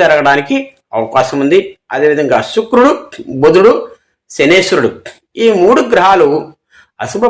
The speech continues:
ఫలితాలు ఇవ్వటం జరుగుతుంది. అయితే ఇక్కడ ఒకటి గమనించాలి, ఈ శుక్రుడు కానీ, బుధుడు కానీ, శనేశ్వరుడు కానీ అశుభ ఫలితాలు ఎప్పుడంటే మనం ఉన్నటువంటి ఆ దశలలో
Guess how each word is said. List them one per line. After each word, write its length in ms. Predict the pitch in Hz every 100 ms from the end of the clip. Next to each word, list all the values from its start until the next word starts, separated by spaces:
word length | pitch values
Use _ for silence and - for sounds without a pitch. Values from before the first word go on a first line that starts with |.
| 233
ఫలితాలు 420 | 165 160 143 - -
ఇవ్వటం 320 | 127 170 214 294 294 - _ 113
జరుగుతుంది. 440 | 117 - - 95 - - 104
అయితే 260 | 123 208 202
ఇక్కడ 160 | 208 202
ఒకటి 220 | - 165 175 147
గమనించాలి, 500 | 135 147 156 135 160 - - - _ _ _ _ _ _ _ _ _ _ _ _ _ - 202
ఈ 20 | 185
శుక్రుడు 360 | 185 180 247 247 247
కానీ, 180 | 247 254
బుధుడు 260 | 196 208 226 220
కానీ, 180 | 220 247 -
శనేశ్వరుడు 500 | 185 208 208 208 202 202
కానీ 200 | 196 170 170 - _ _ _ _ _ _ _ _ _ _ -
అశుభ 280 | 127 220 247 226
ఫలితాలు 420 | 208 196 202 220 226 - 131
ఎప్పుడంటే 480 | - 190 180 196 156 170 - - _ _ _ _ _ _ _ _ _
మనం 340 | 113 147 208 190 160 - - - _ _ -
ఉన్నటువంటి 680 | 156 180 156 151 143 135 254 - _ - -
ఆ 40 | 175 160
దశలలో 440 | 151 170 220 214